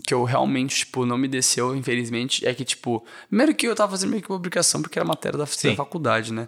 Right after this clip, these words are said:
Speaker 1: Mas outra coisa que complicou mesmo é que eu simplesmente odeio me limitar, assim, tipo, em questão de, "Ah, eu preciso gravar vídeos curtos", porque, querendo ou não, o Instagram só aceita vídeos de um minuto, né?
Speaker 2: Uhum.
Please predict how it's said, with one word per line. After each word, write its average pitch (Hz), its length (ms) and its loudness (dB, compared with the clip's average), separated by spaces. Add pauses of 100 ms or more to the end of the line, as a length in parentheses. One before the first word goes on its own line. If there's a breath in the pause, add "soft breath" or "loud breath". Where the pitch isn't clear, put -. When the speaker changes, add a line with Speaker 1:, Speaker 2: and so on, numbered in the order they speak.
(380 loud breath)
Speaker 1:
Mas 127 400 6
outra 143 200 0
coisa 147 240 -2
que 165 120 -8
complicou 151 520 -2
mesmo 131 480 2 (380 loud breath)
é 135 100 4
que 135 220 -2
eu 131 300 0 (160)
simplesmente 143 1000 2 (420)
odeio 139 640 2 (400 loud breath)
me 131 160 2
limitar, 139 640 2
assim, 131 380 2
tipo, 120 500 0 (400 soft breath)
em 123 140 2
questão 127 580 2
de, 123 440 0
"Ah, 131 160 4
eu 123 120 2
preciso 127 1080 0 (440 loud breath)
gravar 123 340 4
vídeos 123 340 2
curtos", 131 320 0
porque, - 240 -4
querendo 147 220 2
ou 139 40 0
não, 139 220 2
o 160 40 2
Instagram 143 380 2
só 147 120 2
aceita 156 280 0
vídeos 143 360 -2
de 147 100 0
um 151 80 0
minuto, 156 420 0
né? 113 160 -2
Speaker 2:
Uhum. 127 300 4